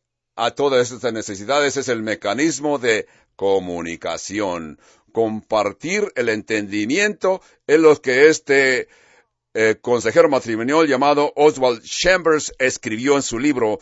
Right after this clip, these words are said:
Dice que tenemos que ver lo que la Biblia dice, de que de la profundo del corazón habla la boca. El, este pasado agu-, agosto ha sido muy difícil para mí porque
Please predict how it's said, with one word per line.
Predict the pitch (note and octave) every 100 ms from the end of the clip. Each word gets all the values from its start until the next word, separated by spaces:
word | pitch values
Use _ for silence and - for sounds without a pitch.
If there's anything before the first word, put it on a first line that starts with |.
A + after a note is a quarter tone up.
| - - -
Dice | - C3 D3+ C#3 B2
que | B2 A#2 A#2 - _ _ _ _
tenemos | A#2+ C#3 G3+ F#3
que | - F3+
ver | E3 E3+
lo | D3
que | C3+
la | A#2
Biblia | B2+ C3+ A#2+
dice, | D#3 D#3+ D3 C#3+ - _
de | - A2 A2
que | A#2+ A#2
de | A2 A#2
la | A#2 A#2 A2+ A2 A2 - _ _ _ _ -
profundo | B2+ A#2 G3 G#3 F#3+
del | D#3+
corazón | C#3+ B2+ D#3+ E3+ -
habla | B2+ C3+ C3 C3+ -
la | A#2 A2 G2+
boca. | F2+ D3 D#3+ - C#3 A2 F2+ - _ - - - - _ _ _ -
El, | - B2 A#2+ A#2+ _ _ _ _ _ _ _
este | C3+ D#3+ F3+
pasado | C3+ A#2+ C#3+ C#3+ C#3
agu-, | - G#2 A#2 A#2+ -
agosto | A2 B2+ D3 - A#2 A2 -
ha | A2+
sido | A#2 B2 A2+
muy | A#2
difícil | A#2 G#2 A#2+ A2+
para | G#2 F#2+
mí | G2+ B2
porque | G#2+ G2+ - G#2 G2